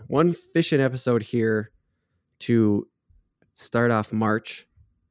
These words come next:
kind of the start of where everybody starts thinking about spring. So I figure, "Ah, what the hell, dude? Fuck it. Fishing all around. Let's go. One hour.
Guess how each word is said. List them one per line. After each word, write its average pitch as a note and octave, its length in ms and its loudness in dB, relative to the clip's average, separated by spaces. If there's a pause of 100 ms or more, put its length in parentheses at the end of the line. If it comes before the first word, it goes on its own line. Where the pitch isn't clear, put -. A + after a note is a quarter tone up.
kind A2+ 320 0
of G#2+ 180 0
the G#2+ 80 -4
start G#2+ 380 -2
of G#2+ 180 -6
where A2+ 220 0
everybody G#2+ 320 2
starts G#2+ 280 -4
thinking A#2+ 220 2
about G#2+ 220 2
spring. A2+ 400 0
So A#2 160 -2
I G#2+ 40 0
figure, A2+ 360 0
"Ah, A#2+ 120 0
what A#2 200 -2
the A2+ 80 -2
hell, A2 240 -2
dude? G#2+ 440 0
Fuck A#2+ 200 -2
it. - 160 -8 (640)
Fishing D#3 260 2
all C3+ 160 4
around. G#2+ 340 0
Let's A2+ 200 -6
go. G2 260 -4
One B2 180 0
hour. F2+ 360 -4